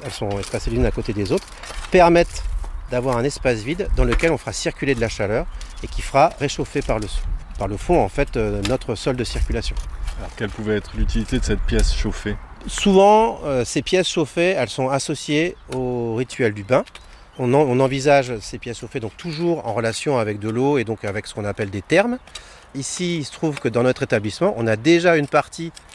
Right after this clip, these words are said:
Speaker 1: qu'on peut considérer comme thermale. Et donc là, on est sur une pièce chauffée. Les hivers sont rudes à Auxerre, donc on peut très bien avoir simplement une pièce un peu mieux chauffée pour pouvoir passer l'hiver. Et donc à ce moment-là, on peut se dire qu'on est sur une pièce de vie.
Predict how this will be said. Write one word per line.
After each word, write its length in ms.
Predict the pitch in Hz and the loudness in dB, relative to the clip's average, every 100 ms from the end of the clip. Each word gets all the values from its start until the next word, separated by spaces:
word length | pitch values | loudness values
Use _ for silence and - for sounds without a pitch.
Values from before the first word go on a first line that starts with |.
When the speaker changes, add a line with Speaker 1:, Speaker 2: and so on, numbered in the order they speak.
| - | -14
Speaker 1:
qu'on 60 | 123 | -14
peut 180 | - 127 | -10 -10
considérer 440 | 120 - 127 123 | -10 -6 -2 -2
comme 180 | 120 104 | -2 -6
thermale. 420 | - 104 127 220 - - - - | -4 0 0 0 -4 -20 -14 -6
Et 100 | 107 | -2
donc 200 | 113 143 | 0 4
là, 140 | 190 | 6
on 100 | 135 | 6
est 180 | 156 175 | 2 0
sur 460 | - - - 190 | -6 -10 -4 0
une 100 | 165 | 0
pièce 240 | 151 151 - | 0 -4 -2
chauffée. 460 | - 120 170 226 - - - - - - | -4 -2 0 -2 -4 -20 -18 -16 -14 -6
Les 180 | 120 127 | -2 0
hivers 240 | 131 139 | 2 2
sont 160 | - 151 | 2 2
rudes 180 | 151 143 | 4 4
à 100 | 143 | 4
Auxerre, 260 | - 220 | 2 0
donc 140 | 160 - | 0 -6
on 60 | |
peut 120 | - 117 | -10 -10
très 240 | - 165 | -2 2
bien 160 | 165 156 | 4 4
avoir 340 | 151 151 151 | 4 2 2
simplement 460 | 143 123 127 139 135 | -2 -6 -2 0 -2
une 80 | |
pièce 300 | 117 139 143 | -4 -6 -6
un 80 | 120 | -6
peu 140 | - 131 | -6 -6
mieux 140 | 131 | -6
chauffée 380 | - 139 - 147 | -4 -6 -4 -6
pour 300 | - 110 104 | -6 -8 -8
pouvoir 320 | - 120 117 | -8 -4 -4
passer 260 | 123 - 113 | -4 -4 -4
l'hiver. 320 | 107 147 247 - - - | 2 2 2 -4 -20 -8
Et 220 | 110 104 | -4 -2
donc 220 | 98 113 110 | -2 -4 -4
à 80 | |
ce 80 | 92 | -4
moment-là, 160 | 113 127 | 0 0
on 60 | 131 | 0
peut 160 | 107 | -4
se 40 | 101 | -6
dire 140 | 127 | -4
qu'on 80 | 117 | -4
est 60 | |
sur 160 | 98 110 | -6 -6
une 80 | 101 | -6
pièce 240 | 113 98 | -4 -4
de 80 | 104 | -2
vie. 180 | 135 | -2